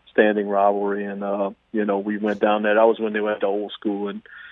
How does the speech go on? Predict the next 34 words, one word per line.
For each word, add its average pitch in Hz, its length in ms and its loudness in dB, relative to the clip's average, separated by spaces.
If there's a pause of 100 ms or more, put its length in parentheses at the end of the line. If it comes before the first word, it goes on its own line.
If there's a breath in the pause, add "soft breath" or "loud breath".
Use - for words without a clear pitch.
(320 loud breath)
Coach 113 220 6
Gailey 123 360 4
was, 110 300 -4
uh, 110 380 -2
was 113 160 -2
the 113 100 -2
head 117 180 0
coach 117 300 2
back 113 260 -2
then, 113 220 -2
and 107 140 -14
they 107 100 -6
had 107 140 -6
some 110 100 -20
good 110 240 2
football 104 400 -2
teams, 107 420 -8
and, - 680 2
uh, 98 140 8
we 117 160 6
had 131 100 2
some 113 100 -4
pretty 120 180 0
good 110 180 -4
football 101 320 -2
teams 107 360 -8
too 107 140 4
at 98 60 2
Assumption 98 440 -4
back 95 220 -4
then. 98 260 -4
So 101 140 -2
it 101 60 2
was, 101 180 -2